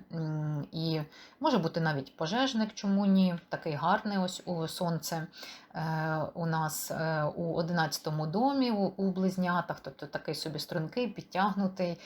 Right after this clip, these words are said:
і в Леві дуже презентабельний пожежник був би. Але якщо розглядати, е, карту військового, отже, перше, це у нас кардинальна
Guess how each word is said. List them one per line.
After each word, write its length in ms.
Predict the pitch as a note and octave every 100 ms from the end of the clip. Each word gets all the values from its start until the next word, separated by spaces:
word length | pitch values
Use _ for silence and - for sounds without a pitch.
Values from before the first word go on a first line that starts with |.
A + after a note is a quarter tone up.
| - - -
і 180 | F3
в 140 | D#3+ D#3
Леві 320 | F#3+ A#3+ G#3+
дуже 240 | E3 F3+
презентабельний 800 | E3+ D#3+ D#3 D3 D#3+ D3+ D#3 D#3 D3+ -
пожежник 480 | F3+ D#3+ C3+ C#3+ D3
був 260 | D3+ D3 -
би. 160 | D#3+ E3 _ _ _ _ _ _ - -
Але 220 | G3 A#3
якщо 260 | C4+ - G3+
розглядати, 720 | F3+ E3 E3 C#3+ D3 - D3+
е, 340 | E3+ D#3+ D#3 D#3
карту 340 | - F3+ - D#3+
військового, 720 | E3+ - C4+ D4 C4+ A#3+ A#3 - - -
отже, 360 | F3 D3+ D3+ - -
перше, 340 | B3 C4+ A#3
це 160 | - F3+
у 40 |
нас 140 | F#3
кардинальна 800 | - D#3 D3+ E3+ F3+ E3+ D#3+ D3